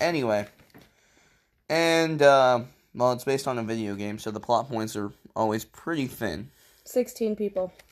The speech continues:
Speaker 1: Sixteen?
Speaker 2: Yep.
Speaker 1: Okay. And then the other one that I told you not to take notes on.
Speaker 2: Yeah.
Speaker 1: Yeah. So seventeen.
Speaker 2: All right, I was confused.
Speaker 1: All right, um,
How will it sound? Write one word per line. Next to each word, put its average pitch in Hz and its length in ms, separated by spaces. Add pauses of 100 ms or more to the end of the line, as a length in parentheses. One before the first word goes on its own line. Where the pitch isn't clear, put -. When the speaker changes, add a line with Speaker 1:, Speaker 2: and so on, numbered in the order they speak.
(120)
Speaker 1:
Sixteen? 131 460 (180)
Speaker 2:
Yep. 226 300 (520)
Speaker 1:
Okay. 101 240 (840)
And 117 200
then 104 520
the 107 200
other 101 220
one 95 320
that 90 220
I 95 100
told 98 280
you 92 80
not 85 200
to - 80
take - 220
notes 85 220
on. - 160 (100)
Speaker 2:
Yeah. 269 160 (580)
Speaker 1:
Yeah. - 120 (1300)
So 117 160
seventeen. 92 500 (180)
Speaker 2:
All 269 120
right, 214 320
I 226 120
was 254 140
confused. 190 720 (140)
Speaker 1:
All 170 100
right, 127 180 (120)
um, 175 720